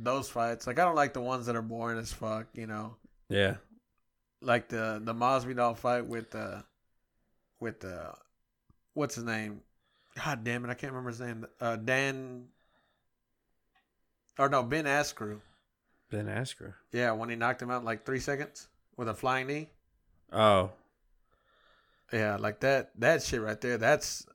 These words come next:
Speaker 1: those out of nowhere electrifying knockouts. Like, that's what I live for. I mean, even, even the chokes, like, when they slide into something and you fucking got something, it's like, "Fuck, go to sleep."
Speaker 2: Go to sleep.
Speaker 1: "You ready to go night-night?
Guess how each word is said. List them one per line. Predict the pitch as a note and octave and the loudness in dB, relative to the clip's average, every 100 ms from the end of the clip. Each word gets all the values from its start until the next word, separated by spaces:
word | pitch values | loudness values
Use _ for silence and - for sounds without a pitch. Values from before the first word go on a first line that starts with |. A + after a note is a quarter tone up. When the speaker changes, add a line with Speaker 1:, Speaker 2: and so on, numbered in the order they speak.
| _ _ _ _ _ _ | _ _ _ _ _ _
Speaker 1:
those | A#2 B2 A2+ A2+ - - | -2 0 0 -2 -10 4
out | B2+ C3+ | 6 6
of | C3 | 6
nowhere | C#3+ D3 D3 C#3+ C#3 C3 | 6 8 8 8 6 6
electrifying | C3 D3 C#3 - D3 C#3+ C#3 | 4 2 0 2 2 4 2
knockouts. | C#3+ C#3 C#3+ C#3 C3+ - | 2 2 2 2 2 0
Like, | G#2+ - | -6 2
that's | A#2 C#3 C3 - - - | 6 8 8 4 -6 -6
what | A2 | -2
I | A2 | -2
live | A2 A2 | -2 -6
for. | G#2 G2+ - - _ _ _ _ _ - | -10 -12 -14 -18 _ _ _ _ _ -2
I | D3+ | 0
mean, | F#3 G3 | 4 4
even, | G#3+ E3 C3+ | 4 2 2
even | F#3 G#3+ C#3+ | 2 2 0
the | A2 | -2
chokes, | - C#3+ D#3 - | 2 4 2 -2
like, | A#2 A#2 | -8 -6
when | A#2 | 0
they | C3+ | 0
slide | C#3 C3+ C#3+ | 2 4 4
into | C#3 B2+ | 2 -2
something | D3 C#3 C3+ A#2+ | -4 -4 -6 -8
and | A2+ | -8
you | A#2 | -8
fucking | - C3+ A2+ A2+ | -2 -2 -4 0
got | A#2 C3+ | 2 2
something, | D3+ C#3 | 0 -6
it's | A#2 - | -6 -6
like, | D#2 - | -8 -8
"Fuck, | D2+ E2+ F#2 F#2+ F#2+ G2+ E2 _ - | -8 -4 -2 -2 -2 -4 -8 _ -10
go | B2 | -8
to | |
sleep." | A2 B2 C#3 C3 - _ _ - | -8 -6 -6 -8 -14 _ _ 0
Speaker 2:
Go | G#2 | 0
to | G2+ | 0
sleep. | - G2+ G#2+ | -4 -6 0
Speaker 1:
"You | C3+ | 4
ready | C#3+ | 6
to | |
go | C#3+ | 6
night-night? | C#3+ D#3+ E3 E3+ | 4 4 4 0